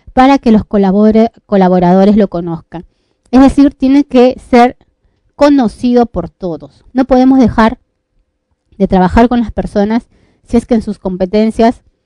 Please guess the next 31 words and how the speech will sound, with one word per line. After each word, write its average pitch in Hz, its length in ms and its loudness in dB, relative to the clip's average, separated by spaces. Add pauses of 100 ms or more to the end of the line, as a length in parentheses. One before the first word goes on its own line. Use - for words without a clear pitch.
(180)
no 220 120 -6
podemos 220 400 2
nosotros 214 420 -8
establecer 208 720 0 (240)
adecuados 302 640 2
procedimientos 226 880 0
para 202 240 -2
que 185 140 -10
todos 254 280 -2
conozcan 226 500 -6
lo 202 100 -4
que 180 100 -8
se 185 120 -10
tiene 196 280 -10
que 196 200 -6
desarrollar. 156 800 -12 (680)
Esto 349 240 0
a 349 40 0
su 247 160 -2
vez 262 380 2
me 214 180 0
va 302 120 4
a - 60 0
producir 285 560 2
dos 392 300 -2
factores 294 600 0
importantísimos, 190 840 -2
es 214 100 0
decir, 262 140 -4
la 262 120 2
competencia 254 640 -2